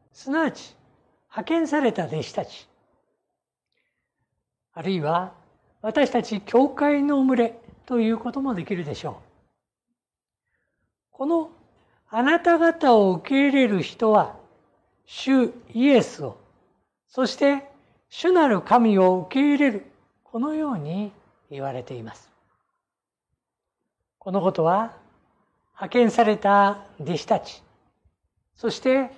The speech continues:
私たちと共に主がおられるということを強調しているのでありましょう。主は人を派遣して放っておく方ではなく、派遣しつつも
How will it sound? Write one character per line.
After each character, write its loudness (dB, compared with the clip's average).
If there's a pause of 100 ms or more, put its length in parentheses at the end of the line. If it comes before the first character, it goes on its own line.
(480)
私 4
た 2
ち -12
と 0
共 -2
に -4 (720)
主 0
が 6
お 2
ら 2
れ 2
る -4
と -4
い -4
う -4
こ -10
と -4
を -6 (460)
強 -4
調 0
し -8
て -2
い 0
る -4
の -2
で -2 (180)
あ -6
り -6
ま -2
し -8
ょ -4
う。 -20 (2000)
主 -6
は 2
人 0
を 6
派 4
遣 2
し -10
て -4 (560)
放 4
っ -2
て 0
お 2
く -12
方 0
で 0
は 2
な -2
く、 -20 (720)
派 -6
遣 -6
し -20
つ 0
つ -4
も -4